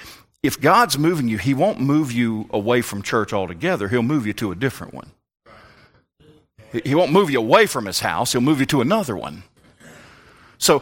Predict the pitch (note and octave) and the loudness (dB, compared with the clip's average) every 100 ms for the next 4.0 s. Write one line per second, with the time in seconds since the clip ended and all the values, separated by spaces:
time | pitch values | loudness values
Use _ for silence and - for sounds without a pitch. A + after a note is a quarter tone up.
0 | - - D#3 F#3+ C#4+ - F#3 E3 C#3+ C3+ | 0 0 4 6 6 4 2 2 0 2
1 | F3 A#3+ - C#3+ D3 F#3 D3 F#3+ E3 C3 | 2 4 4 2 2 2 4 4 2 4
2 | D#3+ D#3 C3 C#3 C#3+ A#2+ E3+ D#3 C#3+ A2 | 4 4 0 2 2 4 4 4 2 4
3 | E3 F3+ - - - - C#3+ D#3+ D3+ | 6 6 2 -4 -8 -2 2 4 4